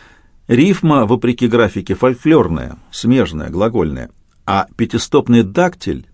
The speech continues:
своей почти гекзаметрической размеренностью снова напоминает древность и ностальгии как переживание, и ностальгического стихосложения. Повторюсь, чтобы получить от стихов удовольствие, вовсе не обязательно уметь их препарировать.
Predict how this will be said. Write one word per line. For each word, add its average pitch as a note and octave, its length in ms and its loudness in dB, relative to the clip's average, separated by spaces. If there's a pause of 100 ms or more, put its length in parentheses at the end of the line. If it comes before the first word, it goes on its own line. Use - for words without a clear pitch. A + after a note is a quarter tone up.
(360)
своей G2+ 340 0
почти A#2 480 0
гекзаметрической G#2 960 0
размеренностью A#2 800 0 (540)
снова D#3+ 560 0
напоминает D#3 540 -2
древность D3+ 640 -4 (580)
и C#3 80 2
ностальгии A#2+ 640 0
как C3+ 200 -4
переживание, A#2+ 680 0 (500)
и B2 160 2
ностальгического A2 960 0
стихосложения. D2+ 840 -6 (1700)
Повторюсь, G#2+ 480 0
чтобы G2+ 280 -4
получить G#2+ 420 -2
от F#2+ 120 0
стихов G2+ 420 -4
удовольствие, F#2+ 560 0
вовсе F2 300 -4
не G2 80 0
обязательно G#2+ 580 0
уметь A2 240 0
их F#2+ 160 -6
препарировать. G#2 960 0